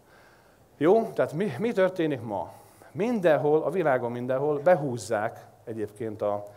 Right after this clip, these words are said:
a képességet a titkosszolgálatokba, behúzzák a rendvédelembe, behúzzák a honvédelembe, behúzzák a hírszerzésbe. Egyetlen egy dolog történik, hogy izolált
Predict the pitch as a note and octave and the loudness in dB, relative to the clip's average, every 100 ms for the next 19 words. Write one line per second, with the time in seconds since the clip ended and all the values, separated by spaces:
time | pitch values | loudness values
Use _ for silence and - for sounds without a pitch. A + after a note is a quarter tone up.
0 | - - - G2+ - C3 B2+ A#2 A#2+ G#2+ | -20 -20 -12 -10 -6 -6 -4 -6 -6 -6
1 | G2+ G2+ G2 A2+ A#2+ D3+ - E3+ E3+ E3+ | -6 -6 -6 -10 -10 -8 -4 -2 0 -2
2 | F3+ F3 G3 G3 - - _ _ _ _ | -4 0 -2 -2 -12 -20 _ _ _ _
3 | - - _ - E3+ E3 D3 A#2 A#2 G#2+ | -20 -20 _ 2 4 4 0 -2 -2 -2
4 | G#2+ A#2 C#3+ D#3 D#3 D#3 E3 D#3+ - E3+ | -4 -2 -2 0 0 0 0 -2 -2 0
5 | E3 C#3 B2 A#2 G#2 A#2 C3 D3+ D#3 D3+ | 2 -2 -4 -4 -4 -6 -2 0 0 0
6 | D3 D3 D3 - - D3+ C3+ A#2+ A2+ G#2 | 0 -2 -2 -14 -2 0 0 -4 -4 -8
7 | G#2+ G#2+ A#2 - D#3 D#3+ D#3 E3+ F3+ F3+ | -8 -12 -10 -8 -6 -6 -4 -2 -2 -4
8 | - _ _ _ _ - - _ _ - | -18 _ _ _ _ -20 -20 _ _ 0
9 | F#3+ E3 C3+ C3 C3 - C3 C3 D#3 E3+ | 2 2 -2 -4 -4 -4 -6 -4 -6 -6
10 | F#3 - - _ _ _ _ _ _ _ | -8 -14 -20 _ _ _ _ _ _ _
11 | _ _ _ _ _ _ - C#3 - D#3 | _ _ _ _ _ _ -12 -10 -6 -6
12 | A#2 G#2 G2+ G2+ - | -2 -2 -2 -2 -8